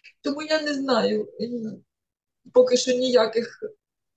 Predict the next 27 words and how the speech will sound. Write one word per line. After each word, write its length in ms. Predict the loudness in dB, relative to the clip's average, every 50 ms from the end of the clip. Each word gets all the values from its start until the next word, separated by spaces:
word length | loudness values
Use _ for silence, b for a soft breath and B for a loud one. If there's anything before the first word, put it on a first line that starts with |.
| _ _ _ _ -14
історій 500 | -14 -10 -4 0 2 2 2 2 0 0
про 120 | 0 0
нього, 320 | 0 0 -2 -2 -2 -2 -2
але 200 | 0 0 2 2
я 360 | 2 4 4 4 4 2 -2 -4 -10 _ -20 -18 -18 -18 _
все 240 | -8 0 4 6 6
збираю 440 | 6 4 2 2 2 2 2 0 0
по 100 | -4 -4
крупинках, 640 | -2 -2 -2 2 4 2 2 2 2 2 2 2 2
дізнаюся, 720 | -2 -6 -6 -4 -2 0 0 2 0 0 0 0 0 0
розпитую, 680 | 0 0 -2 -2 _ 4 4 4 4 2 -2 -2 0 4
кого 320 | 4 4 4 4 0 -2
можу. 480 | -2 -2 -2 -2 -2 -4 -4 -8 -8 -10 _ B B B B B B B B B B -18
Вчора 300 | -4 2 2 2 4 4
от 180 | 0 0 2
доля 300 | 6 6 6 6 6 2
мені 300 | 0 -2 -4 -4 -6 -6
подарувала 840 | -4 -2 0 2 2 0 0 0 2 2 2 2 2 0 -2 -4 -10 -16 _ _ _ _ _ _ _ _ _ _ _ _ _ _ _ _ _ _ _ _ _
таке 280 | -14 -8 -4 -2 0 0
щастя, 680 | 0 0 0 0 0 0 -2 2 4 4 4 4 0 -4 _ _ _ _ _ _ _
і 120 | -8 -4 0
я 500 | 2 2 2 2 2 0 0 -2 -4 -6 _ -16 -16 -12 -6
поговорила 680 | -4 -2 0 0 0 0 2 2 4 4 4 4 2 0
з 200 | -2 -4 _ _ -16
хірургом, 560 | -8 -2 0 2 2 2 2 2 0 0 0
який 340 | 0 -2 -2 -2 -2 0 0
його 680 | 0 0 0 2 2 4 6 6 6 4 2 -2 -4